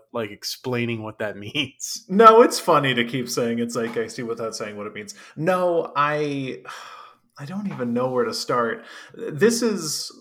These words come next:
Speaker 2: uh, one of the supplemental readings where we, something is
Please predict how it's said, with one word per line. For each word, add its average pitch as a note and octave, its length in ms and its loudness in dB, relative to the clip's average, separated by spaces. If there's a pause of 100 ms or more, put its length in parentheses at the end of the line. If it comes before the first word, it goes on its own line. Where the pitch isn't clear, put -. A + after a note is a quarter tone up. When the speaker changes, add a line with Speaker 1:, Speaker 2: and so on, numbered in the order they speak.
(160)
Speaker 2:
uh, A#2+ 360 0
one B2+ 220 -2
of B2+ 140 -6
the B2+ 100 -4
supplemental C3 600 -2
readings B2+ 420 -6
where A#2+ 80 -4
we, A#2 200 -8 (120)
something A#2+ 380 -6
is G#2 120 -12